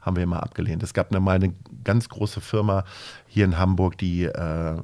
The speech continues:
die bei uns am Holztisch in der Schanze saßen und gesagt haben, so, wir haben jetzt hier fünfzehntausend Euro, wir würden das gerne für den N-Club ausgeben. Und dann habe ich gesagt, es tut mir total leid, aber Ihre Firma, ich werde jetzt nicht sagen, warum ich das,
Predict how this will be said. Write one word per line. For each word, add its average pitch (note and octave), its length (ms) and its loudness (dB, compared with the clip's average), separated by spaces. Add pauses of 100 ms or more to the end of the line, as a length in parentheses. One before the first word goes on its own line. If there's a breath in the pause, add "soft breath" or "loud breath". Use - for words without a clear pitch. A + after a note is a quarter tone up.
(160)
die F#2+ 80 -6
bei F2 160 -4
uns F#2+ 240 -4
am D#2+ 180 -4
Holztisch F#2+ 460 -2
in E2+ 80 -4
der F2 140 0
Schanze F#2 360 -2
saßen E2+ 480 0
und F2+ 240 -4 (460 loud breath)
gesagt F#2 340 0
haben, F#2+ 120 2
so, F#2 160 0
wir E2+ 100 0
haben G2 120 0
jetzt G2 160 -2
hier F2+ 200 0
fünfzehntausend F#2 720 0
Euro, F#2+ 260 0
wir F#2 100 0
würden F2+ 140 -2
das F#2 160 -4
gerne F2+ 220 -2
für F#2+ 140 -6
den F#2 140 -2
N-Club - 360 -6
ausgeben. F2+ 560 -2 (640 loud breath)
Und - 60 -18
dann F2 100 -2
habe E2 100 -2
ich D#2+ 40 -12
gesagt, E2+ 160 -2
es - 60 -18
tut F#2+ 160 -6
mir F2 80 -6
total F2 340 -4
leid, E2+ 320 -2
aber E2+ 260 -2
Ihre F2 200 -4
Firma, E2+ 500 -4 (480)
ich - 180 -8 (140)
werde F#2+ 200 2
jetzt A2+ 120 -2
nicht G#2+ 140 2
sagen, G2 320 2
warum F#2+ 200 4
ich A#2+ 100 2
das, - 300 0